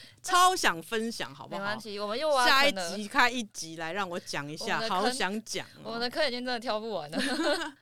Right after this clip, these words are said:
Speaker 2: 清酒哈，等一下，我们刚才讲清酒。
Speaker 1: 对，对，对，
Speaker 2: 嗯。
Speaker 1: 我刚才正想要拉回来。
Speaker 2: 好。
Speaker 1: 所以 P P 姐自己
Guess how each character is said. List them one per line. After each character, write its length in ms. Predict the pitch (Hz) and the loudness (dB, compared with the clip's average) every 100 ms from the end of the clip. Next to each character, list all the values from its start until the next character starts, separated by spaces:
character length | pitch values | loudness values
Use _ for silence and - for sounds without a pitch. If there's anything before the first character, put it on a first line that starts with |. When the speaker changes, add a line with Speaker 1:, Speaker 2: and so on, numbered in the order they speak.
| _ _ | _ _
Speaker 2:
清 260 | - 330 349 | -6 -4 -2
酒 220 | 254 190 | 0 0
哈， 180 | 214 208 | 0 -2
等 140 | 202 | -2
一 20 | |
下， 80 | 254 | -2
我 60 | 214 | -2
们 80 | 226 | 0
刚 100 | 277 | 4
才 180 | 285 | 4
讲 220 | 262 208 180 | 4 -2 -6
清 240 | - 226 | -6 -4
酒。 80 | 220 | -2
Speaker 1:
对， 80 | 196 | 2
对， 180 | 202 196 | 2 0
对， 100 | 180 | 0
Speaker 2:
嗯。 80 | |
Speaker 1:
我 60 | 185 | 0
刚 100 | 247 | -2
才 80 | 285 | -2
正 180 | 294 254 | -2 0
想 140 | 165 | 0
要 60 | 185 | 0
拉 200 | 170 185 | 0 -2
回 220 | 160 151 | -4 -8
来。 200 | 147 190 | -10 -12
Speaker 2:
好。 240 | - 156 - | -12 -10 -6
Speaker 1:
所 100 | 359 | -6
以 60 | |
P 140 | 359 320 | -6 -8
P 100 | 311 | -8
姐 200 | 247 190 | -6 -6
自 100 | 220 | -6
己 260 | 208 170 | -8 -10